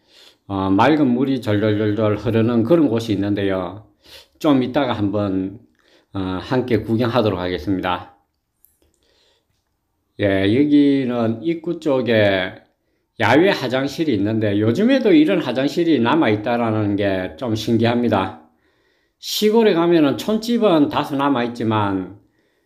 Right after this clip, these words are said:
요즘에는 대부분의 사람들이 이런 촌집에도 실내 화장실을, 어, 이 개조하고 수리해서 실내 화장실을 두는 경우가 많기 때문에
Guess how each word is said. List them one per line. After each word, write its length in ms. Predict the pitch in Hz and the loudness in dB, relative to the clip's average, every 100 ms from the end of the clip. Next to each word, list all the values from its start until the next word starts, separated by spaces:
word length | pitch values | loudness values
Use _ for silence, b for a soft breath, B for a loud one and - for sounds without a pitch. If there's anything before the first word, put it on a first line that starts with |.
| _ _ _ - | _ _ _ -4
요즘에는 1120 | 123 127 220 220 202 180 160 151 131 120 - - - - | 0 2 4 4 4 4 6 4 2 -2 -8 -16 -12 -2
대부분의 500 | 120 151 214 247 190 | 2 2 2 2 2
사람들이 1120 | 127 135 151 147 131 127 117 107 98 98 - b b b b - | 0 0 2 2 0 0 2 2 0 -6 -14 b b b b -2
이런 300 | 156 165 156 | 2 4 2
촌집에도 720 | - 214 220 233 202 143 110 | 0 -2 -2 0 0 2 0
실내 360 | 107 - 262 285 | -2 -2 2 2
화장실을, 1120 | 185 151 139 135 143 131 123 110 101 98 - b b b b | 2 -2 -2 -2 0 2 2 2 -2 -6 -14 b b b b
어, 360 | 107 101 101 101 127 | -8 -6 -4 -6 -4
이 240 | 120 110 | -4 -2
개조하고 680 | 120 131 156 139 131 120 113 | 2 2 2 0 -2 -2 -2
수리해서 960 | 113 147 113 120 120 107 98 90 - - | -2 -2 0 0 0 0 0 -4 -12 -20
실내 360 | - 190 185 | -4 0 0
화장실을 800 | 143 127 120 117 127 120 110 104 | 0 -2 -2 -2 -2 -2 0 0
두는 300 | 113 117 120 | -2 -4 -2
경우가 320 | 117 107 110 | -2 -2 0
많기 360 | 98 101 120 - | 0 0 -2 -4
때문에 600 | 113 101 101 95 90 | -4 -2 -2 -2 -4